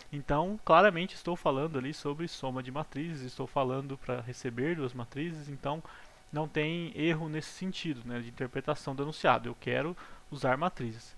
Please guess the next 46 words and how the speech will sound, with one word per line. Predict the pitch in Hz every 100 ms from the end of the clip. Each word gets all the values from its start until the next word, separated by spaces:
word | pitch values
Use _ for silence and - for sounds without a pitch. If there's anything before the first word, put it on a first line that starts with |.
| - - - -
E |
aí, | 151
se | -
vocês | 151 156
estiverem | - 151
fazendo | 151 143 139
essa | -
carinha | 147 - 123 123 131
aqui | - 135
de, | 120 117 - - - - -
é, | 120 120 117 117 117 113
dúvidas | 120 131 127
matemáticas, | 127 123 131 120 123 - 120
né, | 117
como | 127
é | 131
que | 139
eu |
somo | - 135 151 123
matrizes? | 120 - 127 117 - - - - - - - - - - -
É | 214 175
bem | 185 196
simples, | - 165 135 131
na | 131
verdade, | 143 135 135
né? | 131
Se | -
eu |
tenho | 139 156 143
lá |
uma | 139
matriz | 131 131 - 127
A | 127 131 - - - - - -
e |
uma | 131 131
matriz | - 151 156
B, | 151 185 226 - - -
nesse | 135 -
caso | 156 147 -
são | 151
duas | 143 156
matrizes | 147 135 147 135 135
três | - 135 -
por | - 151
dois, | 131 180 196
né? | 185